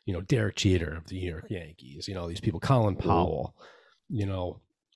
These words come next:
Speaker 1: Schwarzkopf during Desert Storm. He's like, "Listen, they're all good." But nobody ever mentioned somebody like Adolf Hitler.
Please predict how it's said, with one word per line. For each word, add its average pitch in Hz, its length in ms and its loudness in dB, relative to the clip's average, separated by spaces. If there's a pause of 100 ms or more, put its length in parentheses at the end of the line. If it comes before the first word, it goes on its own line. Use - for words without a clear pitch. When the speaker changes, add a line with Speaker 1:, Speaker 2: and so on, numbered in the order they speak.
(220)
Speaker 1:
Schwarzkopf 110 800 0
during 87 200 -4
Desert 87 340 -6
Storm. 90 460 -10 (760)
He's 120 140 0
like, 131 180 0
"Listen, 165 180 2
they're 113 140 8
all 160 80 8
good." 131 260 4 (2250)
But 110 100 2
nobody 147 220 2
ever 123 160 0
mentioned 110 380 2
somebody 95 320 4
like 90 220 -4
Adolf 87 300 -6
Hitler. 135 320 -2